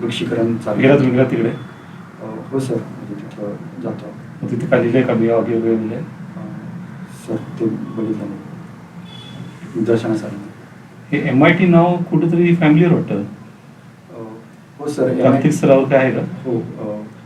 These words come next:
Speaker 1: मॅसेच्युसेट्स इन्स्टिट्यूट of टेक्नॉलॉजी, जे की, अ, कॅम्ब्रिजमध्ये आहे, ते, अ,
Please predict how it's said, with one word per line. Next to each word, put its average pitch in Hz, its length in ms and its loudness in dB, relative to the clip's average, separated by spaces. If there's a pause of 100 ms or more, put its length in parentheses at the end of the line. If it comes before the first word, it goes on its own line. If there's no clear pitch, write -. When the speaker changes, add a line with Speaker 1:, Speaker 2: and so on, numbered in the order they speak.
(140)
Speaker 1:
मॅसेच्युसेट्स 127 460 -2
इन्स्टिट्यूट 131 420 0
of 123 60 -2
टेक्नॉलॉजी, 120 460 0
जे 113 160 2
की, 120 260 0
अ, 117 80 6
कॅम्ब्रिजमध्ये 113 720 4
आहे, - 200 0 (580)
ते, 117 260 6
अ, 117 40 0